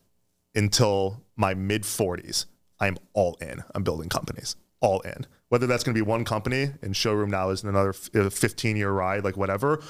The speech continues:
or it's not, and then it's something else. I'm gonna give until where people that are older than me's advice is, like, do it until the kids are a certain age kind of thing.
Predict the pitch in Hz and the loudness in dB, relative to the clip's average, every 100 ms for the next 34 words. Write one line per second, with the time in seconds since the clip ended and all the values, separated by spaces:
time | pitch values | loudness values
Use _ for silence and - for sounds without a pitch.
0 | - - 113 104 101 98 - _ _ _ | -20 0 2 4 2 -2 -12 _ _ _
1 | - - 113 - 113 120 110 104 113 107 | -12 0 2 4 2 2 0 0 -2 -2
2 | 98 104 131 - - - 120 120 120 117 | 0 0 -2 -4 -10 -2 0 2 0 -2
3 | 98 117 117 120 120 123 110 - 113 107 | -2 0 2 0 -4 -2 -2 0 2 2
4 | 107 101 _ _ 113 110 101 117 117 113 | 0 -4 _ _ 2 4 2 0 0 2
5 | 107 113 110 104 98 95 92 95 - 110 | 2 2 0 0 -2 -2 -2 -4 -4 -4
6 | 95 90 90 92 98 90 - 101 107 110 | -2 -2 -2 -2 -2 -4 -4 0 2 2
7 | 110 104 92 - 95 95 95 90 101 92 | 0 -2 -2 -2 -2 0 -2 -2 -2 -4
8 | 90 90 - 101 104 101 120 127 | -4 -4 -4 -2 -2 -2 -2 -4